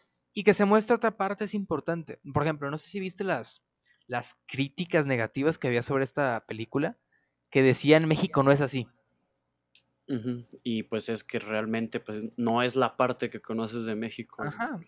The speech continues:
Speaker 1: Y, y es como, eh, es mostrar que esta parte no solamente es mexicana, sino que existe. Y también es golpear a esa gente y decir, "Ok, México no es la comedia romántica.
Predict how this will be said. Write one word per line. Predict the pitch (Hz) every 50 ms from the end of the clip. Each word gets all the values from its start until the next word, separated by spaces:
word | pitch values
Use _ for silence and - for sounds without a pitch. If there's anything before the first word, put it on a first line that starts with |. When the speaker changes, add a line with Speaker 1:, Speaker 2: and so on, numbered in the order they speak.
| _ _
Speaker 1:
Y, | _ - - _
y | - 156 156 160
es | 170 165
como, | - - 240 226 214 190 165 147 135 - - -
eh, | - - - - - _ _ _ _ _ _ _
es | 143 147
mostrar | 160 190 175 - 190 175 170
que | 175 170
esta | 160 - 190 175 -
parte | 170 160 160 - 180 175
no | 165 165
solamente | - 190 185 185 185 180 175 185
es | 175
mexicana, | 175 151 135 120 - 131 131 143 156
sino | 147 147 127 120 127
que | - 139
existe. | - - - 131 120 - - - - - _ _ _ _ _ _ _ _ _
Y | - 156
también | 151 - 190 185 160 196 208
es | 190 165
golpear | 180 170 160 - 170 170 180
a |
esa | 180 170 175 160
gente | - 151 147 143 160
y | 160
decir, | 147 127 - 139 139
"Ok, | 143 139 - 143 131 120 120 - _ _ _ _ _ _ _ _ _ _ _ _ _ _ -
México | 147 135 151 208 196 - 151 135
no | 127 139 156 165
es | 165 151
la | 143 131
comedia | - 127 120 120 120 127
romántica. | - 113 110 110 110 107 - 117 110 - - - -